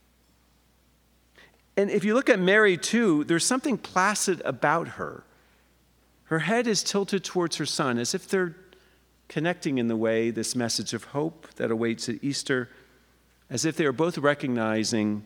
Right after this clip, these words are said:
that in the broken body of Christ, there is imminently newness of life. With God's help, we will get through this moment of pain and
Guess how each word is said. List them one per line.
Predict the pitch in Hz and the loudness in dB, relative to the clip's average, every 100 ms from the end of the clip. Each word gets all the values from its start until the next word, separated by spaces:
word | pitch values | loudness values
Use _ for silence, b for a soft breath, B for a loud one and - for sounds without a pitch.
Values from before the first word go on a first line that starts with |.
| B B B B | B B B B
that | 135 127 | -2 0
in | 156 180 | 0 2
the | 185 | 0
broken | 160 151 151 123 | 2 0 0 2
body | 131 135 120 | 2 2 0
of | - | -4
Christ, | - 143 113 - - - - _ _ _ _ _ - | 0 2 2 -2 -6 -10 -12 _ _ _ _ _ -4
there | 139 | 0
is | 123 - | 0 -2
imminently | 165 175 123 127 123 | 0 0 0 0 0
newness | 107 117 139 113 82 - - | 0 0 0 0 -2 -4 -4
of | - - 107 | -6 -8 -6
life. | 92 - - - - - - - - _ _ _ _ _ _ _ _ _ _ _ _ _ _ _ _ _ b b b _ _ _ _ _ b b b b _ _ _ _ _ _ _ _ _ _ _ | -6 -8 -20 -20 -20 -20 -20 -20 -20 _ _ _ _ _ _ _ _ _ _ _ _ _ _ _ _ _ b b b _ _ _ _ _ b b b b _ _ _ _ _ _ _ _ _ _ _
With | 151 151 | -2 2
God's | 175 196 - | 4 4 4
help, | 185 143 | 2 4
we | 160 | 2
will | 160 165 | 2 2
get | 156 156 | 2 0
through | - 139 | 0 0
this | 139 147 | 0 2
moment | 127 131 127 117 | 4 4 2 0
of | - 117 | -4 -4
pain | - 143 131 131 | 0 0 2 0
and | - | -2